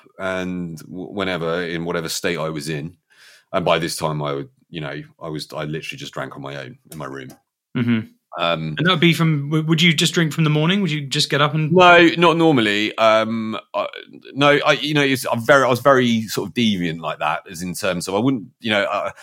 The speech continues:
Speaker 1: I'd like to think that I was normal 'cause I didn't drink in the morning. I'd wait till the afternoon. Um,
Speaker 2: Yeah.
Speaker 1: but, you know, I would be hiding my drinking from people.
Speaker 2: Mm.
Speaker 1: So I'd have, what, bottle, you know, like, the bottles,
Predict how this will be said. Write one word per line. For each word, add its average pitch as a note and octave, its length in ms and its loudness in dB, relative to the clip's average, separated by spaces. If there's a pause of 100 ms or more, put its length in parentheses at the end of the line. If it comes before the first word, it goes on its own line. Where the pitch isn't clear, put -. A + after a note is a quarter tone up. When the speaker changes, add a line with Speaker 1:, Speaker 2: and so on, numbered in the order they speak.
(180)
Speaker 1:
I'd A2 140 2
like A2+ 140 6
to - 60 -10
think G#2 200 2
that E2+ 100 0
I F2 60 2
was F2 100 0
normal G2 300 0
'cause D2+ 80 -6
I D#2+ 80 -2
didn't D#2+ 160 -4
drink D#2 140 -4
in D#2+ 40 -10
the D#2+ 80 -6
morning. D2+ 360 -4
I'd D2 120 -12
wait D#2+ 160 -8
till D#2+ 100 -18
the D#2+ 100 -6
afternoon. D#2+ 440 -6 (380)
Um, F2+ 320 0
Speaker 2:
Yeah. B2+ 200 2
Speaker 1:
but, D#2+ 100 -2
you D2+ 40 -6
know, - 60 -12 (240)
I F#2 40 -2
would F#2+ 120 -2
be F#2 80 -12
hiding E2 320 0
my C#2+ 100 -10
drinking C#2+ 480 -18 (160)
from - 160 -12
people. B2+ 400 -2
Speaker 2:
Mm. - 60 -20 (360)
Speaker 1:
So E2+ 100 -4
I'd D#2 80 -4
have, D2+ 180 -6
what, D2+ 240 -14
bottle, C2 320 -18
you D2+ 60 -16
know, B1+ 160 -14
like, - 160 -14
the C#2+ 60 -20
bottles, C2+ 720 -16